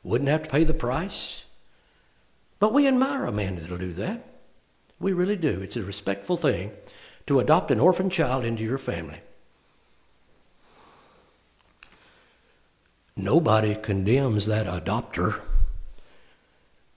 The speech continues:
for choosing to adopt or for picking which child he wants.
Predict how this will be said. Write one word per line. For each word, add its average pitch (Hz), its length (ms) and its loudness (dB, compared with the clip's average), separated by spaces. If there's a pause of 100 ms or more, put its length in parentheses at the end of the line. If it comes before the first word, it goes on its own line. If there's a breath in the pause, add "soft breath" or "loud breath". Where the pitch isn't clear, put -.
(160)
for 104 180 0
choosing 107 480 2
to 196 180 2
adopt 127 580 -4 (2000 soft breath)
or 110 180 -4
for 90 140 -6
picking 110 360 12
which 127 180 0
child 123 300 -2
he 139 100 -2
wants. - 540 -6